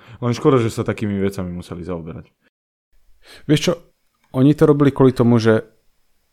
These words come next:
Speaker 2: ako zabraniť tomu, aby sa to nestalo znova. Že zistiť, že čo boli vlastne tie slabiny. A tam tých s-, akože chýb bolo veľa.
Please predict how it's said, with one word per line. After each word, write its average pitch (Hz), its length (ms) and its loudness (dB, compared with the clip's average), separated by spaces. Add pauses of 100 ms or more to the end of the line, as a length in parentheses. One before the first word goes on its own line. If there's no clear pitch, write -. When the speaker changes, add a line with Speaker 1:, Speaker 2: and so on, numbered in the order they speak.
(240)
Speaker 2:
ako 117 320 -2
zabraniť 120 400 2
tomu, 113 160 2
aby 107 80 2
sa 101 160 -6
to - 80 -6
nestalo 98 400 0
znova. 87 320 -6 (260)
Že 104 220 -4
zistiť, 117 340 -2
že 107 140 -8
čo 120 160 0
boli 117 240 2
vlastne 107 320 0
tie - 80 -4
slabiny. 107 400 -2
A 123 80 2
tam 127 240 4
tých 127 240 -2
s-, - 160 -10
akože 113 320 -2
chýb 117 320 -2
bolo 104 240 2
veľa. 92 320 -2